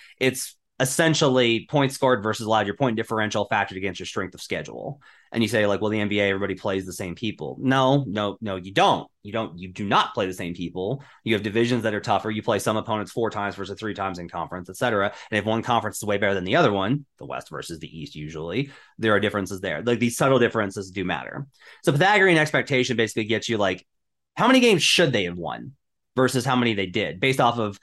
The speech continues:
point differential, which has always been historically a much stronger indicator and better indicator of actual team strength than record. So I started there and I pulled in a number of data, offensive, defensive rank. I looked at clutch data.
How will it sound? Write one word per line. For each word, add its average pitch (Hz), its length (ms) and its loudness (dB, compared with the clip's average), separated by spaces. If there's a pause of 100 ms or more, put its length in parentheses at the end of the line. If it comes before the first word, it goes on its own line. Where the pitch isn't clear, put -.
(220)
point 214 200 4
differential, 131 480 4
which 135 120 4
has 143 100 2
always 165 380 6
been 131 300 4 (220)
historically 180 680 4
a 165 80 0
much 175 300 2
stronger 175 400 2
indicator 139 680 0 (180)
and 147 200 4
better 160 260 6
indicator 135 560 2
of 120 180 0 (100)
actual 143 600 0
team 139 300 2
strength 135 580 0 (240)
than 196 140 6
record. 262 480 4 (200)
So - 180 4
I 156 40 6
started 156 340 6
there 110 480 -2 (220)
and 143 100 2
I 147 40 4
pulled 185 200 4
in 180 80 8
a 147 80 6
number 135 300 6
of 123 80 2
data, 117 400 2 (100)
offensive, 135 460 2
defensive 113 420 -2
rank. 92 420 -2
I 127 60 4
looked 127 160 4
at - 80 -12
clutch - 460 0
data. 190 380 4